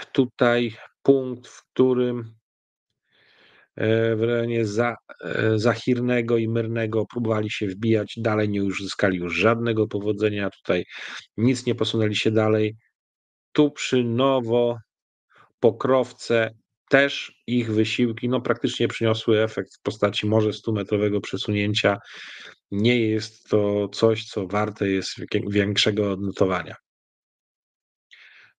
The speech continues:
Potem przechodzimy w kierunku Urożajnego, na generalnie kierunku Wielkiej Nowosilki. Tu znowu w rejonie Priutnego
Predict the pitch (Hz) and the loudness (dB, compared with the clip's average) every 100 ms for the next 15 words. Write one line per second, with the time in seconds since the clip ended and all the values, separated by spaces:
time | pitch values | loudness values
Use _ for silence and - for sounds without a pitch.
0 | - 131 139 131 - 117 - 110 110 117 | 0 2 2 -2 -2 -6 -2 -2 -2 0
1 | 113 113 - - - 131 135 127 113 107 | 0 -2 -8 -10 4 6 6 2 -2 -4
2 | 104 - 110 107 110 - _ _ _ - | -8 -2 0 0 -2 -12 _ _ _ 0
3 | 127 113 101 104 95 101 110 101 104 101 | 4 4 2 -2 -4 -2 -2 -2 -4 -4
4 | 95 92 92 92 92 _ _ - - _ | -6 -6 -6 -8 -12 _ _ -20 -20 _
5 | - 98 92 98 98 95 - 95 101 - | -4 -2 0 0 0 -2 -2 0 0 0
6 | 101 95 - - 95 98 - 98 92 95 | 0 0 -2 -2 2 2 2 2 2 0
7 | - 90 - 110 - - - _ _ - | -2 -4 -6 -14 -18 -20 -20 _ _ 4
8 | 151 151 151 - 110 113 120 95 90 98 | 4 4 -2 -8 -4 0 2 2 -2 0
9 | 123 117 117 113 117 _ _ _ - 165 | 2 2 2 0 -2 _ _ _ 4 4
10 | 165 151 - 143 139 123 131 131 127 | 4 0 0 2 2 2 2 0 -2